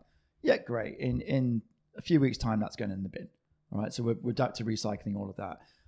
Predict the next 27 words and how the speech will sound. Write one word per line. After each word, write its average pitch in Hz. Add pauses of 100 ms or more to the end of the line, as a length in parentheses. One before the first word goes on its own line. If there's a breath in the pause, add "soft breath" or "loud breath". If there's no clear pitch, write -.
I'm, 151 (140)
I'm 170
not 180 (260)
completely 165
bashing 135
it, 127
but 127 (560 loud breath)
looking 156
at 160
a 156
longer-term 139
plan, 123 (800)
and 143
unless 165
they've 151 (220)
built 156
a 143
car 127
out 117
of 117
that 113
rubbish 110
that -
doesn't 135
run 131
on 120
fuel, -